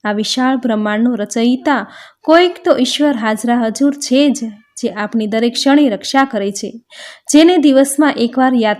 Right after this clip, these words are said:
કરવા જ જોઈએ. હું તો એમ માનું છું કે નિષ્ઠા અને શ્રદ્ધાપૂર્વક કરેલું કોઈ પણ કાર્ય કે પૂજા એ યજ્ઞ સમાન હોય છે.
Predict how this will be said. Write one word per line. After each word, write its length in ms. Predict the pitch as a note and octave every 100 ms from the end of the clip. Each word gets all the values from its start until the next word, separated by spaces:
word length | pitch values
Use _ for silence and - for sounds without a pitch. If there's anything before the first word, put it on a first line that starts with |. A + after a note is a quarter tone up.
| -
કરવા 240 | A3 A#3
જ 40 | C#4 -
જોઈએ. 380 | C#4+ A#3+ G3+ A3
હું 100 | D4
તો 180 | D4 F4+
એમ 280 | A3+ C4+ D#4+
માનું 300 | D#4 D#4+ F4
છું 340 | - C#4 G#3+ - _ _ -
કે 100 | B3
નિષ્ઠા 380 | B3+ C4+ D#4+
અને 200 | D#4 A#3
શ્રદ્ધાપૂર્વક 760 | A#3 - A3+ D4 D4 D#4 D4+ D4+
કરેલું 440 | B3 B3+ D4+ C#4+ A#3
કોઈ 280 | - D4+
પણ 260 | D#4+ E4+ D#4+
કાર્ય 420 | - A3+ B3+ C#4
કે 160 | C4+ G#3+
પૂજા 460 | - A#3+ D4 B3 - -
એ 40 |
યજ્ઞ 280 | A3+ G#3 B3
સમાન 400 | C4 G#3+ G#3+ B3+
હોય 200 | C4+ G#3
છે. 380 | G3 G3+ -